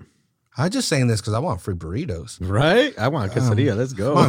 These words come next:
Speaker 1: Glor-,
Speaker 2: <laughs>
Speaker 1: come on, Gloria. Fucking make it happen, dude.
Speaker 2: Yeah.
Speaker 1: Uh, but anyway, yeah. So Mi Tierra is the restaurant right next door to the pub. The pub obviously is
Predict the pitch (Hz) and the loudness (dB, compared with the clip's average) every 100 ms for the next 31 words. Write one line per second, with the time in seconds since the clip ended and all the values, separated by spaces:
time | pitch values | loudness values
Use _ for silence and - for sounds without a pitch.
0 | 220 - 180 - 302 - 311 247 320 214 | 8 8 8 6 4 6 6 6 6 8
1 | 247 254 254 247 226 - 220 240 220 226 | 6 6 4 0 0 -2 -2 -2 0 0
2 | 220 196 196 208 214 208 202 185 - - | 0 -2 0 0 0 -2 -6 -8 -8 -10
3 | - 101 92 90 - 151 147 165 208 226 | -8 -4 -6 -6 -4 -2 0 0 2 2
4 | 180 170 180 123 131 170 165 160 120 - | 0 0 -2 -4 -4 0 2 2 -2 -8
5 | 170 170 208 202 196 196 185 151 143 143 | -4 -2 0 0 0 0 2 2 2 2
6 | 135 143 - 147 139 135 151 147 - 147 | 2 2 0 0 2 0 0 -2 -2 0
7 | 135 117 - 135 131 120 113 113 - 143 | 0 0 0 2 2 0 -4 -2 0 0
8 | 139 117 123 123 113 123 113 | 0 0 0 0 0 0 -2